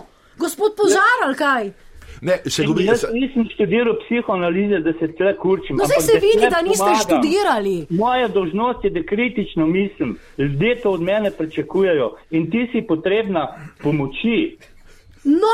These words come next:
Speaker 1: kar
Speaker 3: Katera?
Speaker 1: lepo me vikajte. Nihče vam ni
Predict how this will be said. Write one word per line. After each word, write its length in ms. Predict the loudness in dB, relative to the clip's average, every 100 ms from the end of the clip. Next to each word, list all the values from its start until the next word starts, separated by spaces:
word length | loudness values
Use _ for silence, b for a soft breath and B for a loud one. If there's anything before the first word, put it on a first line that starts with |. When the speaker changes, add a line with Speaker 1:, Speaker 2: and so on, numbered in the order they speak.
| 2
Speaker 1:
kar 200 | 0 4
Speaker 3:
Katera? 260 | 4 4
Speaker 1:
lepo 140 | 4 4
me 100 | 2
vikajte. 760 | 0 2 2 0 -4 -2 -2 0 -2 -6 b b
Nihče 400 | -6 -6 -6 -2 0
vam 200 | 0 -2
ni 180 | 0 -2